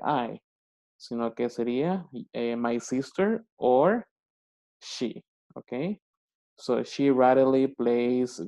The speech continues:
video games. She hardly ever plays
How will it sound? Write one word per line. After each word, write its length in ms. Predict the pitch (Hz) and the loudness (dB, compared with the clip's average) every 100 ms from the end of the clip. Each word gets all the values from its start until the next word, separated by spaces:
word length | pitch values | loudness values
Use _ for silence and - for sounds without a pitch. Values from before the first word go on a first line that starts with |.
| - | -6
video 260 | 120 117 | -2 -2
games. 720 | 139 185 240 262 - - - _ _ _ _ _ _ _ _ _ _ - | 0 0 -2 -6 -16 -20 -20 _ _ _ _ _ _ _ _ _ _ -16
She 300 | - 135 135 | 0 2 2
hardly 580 | 127 123 120 117 117 | 2 2 2 0 0
ever 500 | 120 117 117 117 117 - _ | 0 0 0 0 -2 -6 _
plays 720 | 120 120 123 123 123 - - | 0 2 2 0 -2 -8 -16